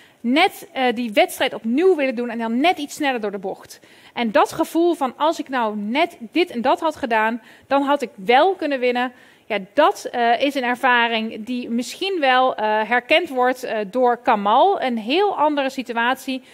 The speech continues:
een heel andere ervaring. Lees maar even mee, dit is iets wat ik in de krant las een aantal ge-, jaar geleden.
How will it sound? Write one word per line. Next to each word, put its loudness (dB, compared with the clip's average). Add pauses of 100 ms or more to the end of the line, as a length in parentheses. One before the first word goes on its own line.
(200)
een -6
heel 4
andere 0
ervaring. 2
Lees 0
maar -6
even -4
mee, -2
dit -6
is -8
iets -12
wat -8
ik -12
in -6
de -10
krant 0
las 2
een -6
aantal -6
ge-, -10
jaar 0
geleden. 2